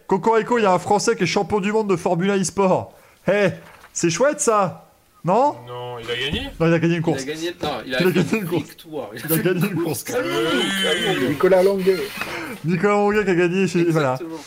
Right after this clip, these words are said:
Speaker 1: Voilà, moi, euh, je ne vais rien dire sur les F un e-sport parce qu'il reste que quatre minutes. Euh, voilà, les F un e-sport, euh,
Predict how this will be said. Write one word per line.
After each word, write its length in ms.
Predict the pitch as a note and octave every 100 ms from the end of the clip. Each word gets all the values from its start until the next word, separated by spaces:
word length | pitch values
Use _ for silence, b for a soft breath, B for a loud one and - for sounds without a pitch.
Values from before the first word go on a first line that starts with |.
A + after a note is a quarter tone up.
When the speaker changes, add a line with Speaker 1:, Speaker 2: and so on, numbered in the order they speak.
| B _
Speaker 1:
Voilà, 260 | C#3 C3+ B2
moi, 200 | D3+ F3+
euh, 320 | F#3 D#3 D3
je 100 | D3
ne 40 | D3+
vais 100 | D#3+
rien 180 | D#3+ D#3
dire 140 | D#3+
sur 140 | D3+
les 140 | C#3 C3+
F 80 | C#3
un 60 |
e-sport 220 | C3 F3+ C3+
parce 100 | -
qu'il 140 | C#3+
reste 160 | D3+ C#3+
que 40 |
quatre 160 | D3 -
minutes. 240 | C3 D3 B B D#3+ -
Euh, 360 | A#2+ A#2+ B2 A#2 A2+ G#2+ -
voilà, 140 | A2 - A2
les 120 | A#2
F 80 | B2+
un 80 | B2+
e-sport, 460 | - C3 C3+ A#2+ G2+
euh, 840 | G2+ G#2+ - - - - -